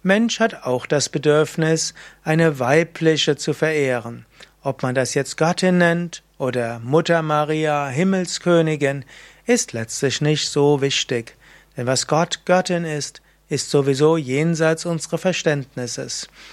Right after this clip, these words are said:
Wir wollen uns an einen göttlichen Vater wenden, wir wollen uns an eine göttliche Mutter wenden und wir wollen uns auch an ein abstraktes, übergeordnetes wenden, was jenseits von Dualität ist.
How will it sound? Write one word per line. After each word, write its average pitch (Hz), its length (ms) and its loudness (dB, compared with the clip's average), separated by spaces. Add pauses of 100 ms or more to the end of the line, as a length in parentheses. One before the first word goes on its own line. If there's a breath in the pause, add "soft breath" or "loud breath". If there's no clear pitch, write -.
(260 loud breath)
Wir 127 160 2
wollen 139 240 4
uns 139 160 -4
an 139 100 0
einen 131 140 -2
göttlichen 147 540 -2
Vater 180 520 0
wenden, 160 540 -4 (280 loud breath)
wir 147 140 2
wollen 151 220 2
uns 156 160 -4
an 151 100 0
eine 147 180 0
göttliche 147 520 -2
Mutter 180 420 0
wenden 156 540 -6 (360 soft breath)
und 233 140 0
wir 220 140 4
wollen 214 200 4
uns 214 160 -4
auch 190 360 0
an 175 180 -2
ein 175 160 -2
abstraktes, 147 1120 -4
übergeordnetes 160 1200 0
wenden, 139 520 -6 (380 loud breath)
was 139 300 -2
jenseits 143 840 2 (140)
von 127 260 -2
Dualität 135 760 0
ist. - 400 -12